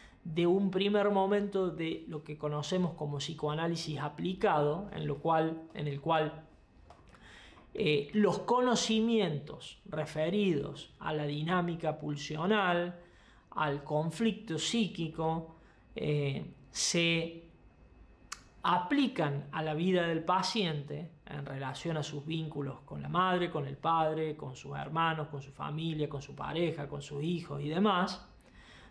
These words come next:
Entonces, eh, sería un momento en el cual el psicoanalista está desde fuera intentando esclarecer para un sujeto que vive en su vida cotidiana conflictos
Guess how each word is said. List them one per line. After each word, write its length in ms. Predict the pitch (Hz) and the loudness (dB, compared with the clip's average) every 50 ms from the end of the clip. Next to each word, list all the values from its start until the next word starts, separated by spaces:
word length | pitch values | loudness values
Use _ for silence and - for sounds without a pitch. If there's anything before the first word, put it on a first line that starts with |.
| - | -20
Entonces, 580 | - - 147 143 - 160 156 147 - - - - - - - - - - - - - - - - - - - | -14 -10 -6 -2 0 2 2 0 0 -4 -10 -16 -20 -20 -20 -20 -20 -20 -20 -20 -20 -20 -20 -20 -20 -18 -12
eh, 300 | - 190 185 190 208 185 175 | -8 -6 -6 -6 -6 -6 -6
sería 400 | - - 156 156 165 175 180 185 | -2 0 2 4 4 4 6 6
un 120 | 180 180 | 6 6
momento 460 | 180 175 175 180 185 190 190 185 196 | 6 6 6 6 4 4 4 4 4
en 60 | 180 | 4
el 200 | 170 160 151 151 | 4 2 0 0
cual 360 | 151 156 151 143 135 131 - - - - | 0 2 2 2 2 0 -2 -6 -8 -6
el 200 | 160 156 151 147 | -4 -2 -2 -2
psicoanalista 1000 | - - 170 165 - 165 165 160 160 160 175 185 202 190 - - - - 139 - | -2 -2 -4 -2 0 0 2 2 2 2 2 2 2 0 -2 -4 -6 -12 -12 -12
está 560 | - - - - 175 160 139 - - - - - _ _ _ _ _ _ - | -14 -6 -2 2 2 2 2 0 -4 -10 -16 -20 _ _ _ _ _ _ -18
desde 380 | - 160 160 147 127 165 170 170 | -10 -6 -6 -4 -2 -2 -2 -2
fuera 800 | - - 247 233 220 208 190 180 185 190 226 277 - - - - - | -2 2 2 4 6 6 6 6 4 4 2 0 -4 -8 -16 -18 -12
intentando 880 | - 165 151 147 147 147 151 151 147 160 165 175 190 196 208 208 202 208 | -8 -6 -4 -2 0 0 0 0 2 2 2 4 4 4 4 2 2 0
esclarecer 1160 | 208 185 180 - - - 180 175 170 170 175 185 185 - - 240 220 190 180 202 233 - - - - - - _ _ _ _ - - - - - - - | -2 -2 -4 -2 -2 0 0 2 2 4 2 2 2 2 2 4 4 4 4 2 0 -2 -6 -12 -20 -20 -20 _ _ _ _ -20 -20 -20 -20 -20 -8 -6
para 220 | 147 151 156 160 | -2 0 0 2
un 160 | 170 185 196 185 | 2 2 0 0
sujeto 640 | - - 208 208 - 240 214 180 151 135 151 143 - | 2 2 0 2 2 2 2 2 2 0 -4 -6 -6
que 100 | 147 143 | -6 -4
vive 260 | 156 190 190 175 156 | -2 0 0 0 0
en 120 | 143 135 | 0 -2
su 140 | - - 147 | -4 -4 -2
vida 200 | 156 165 175 170 | 0 0 0 0
cotidiana 760 | 180 180 170 170 208 220 226 208 190 175 180 185 185 180 180 | 0 -2 -2 -2 0 2 4 4 4 4 4 2 0 -2 -2
conflictos 1040 | - - 147 151 156 - - 254 254 247 254 - - 175 175 202 226 - - - | -4 -6 -4 -4 -6 -4 -2 0 0 0 0 -2 -2 -2 0 0 -2 -4 -10 -16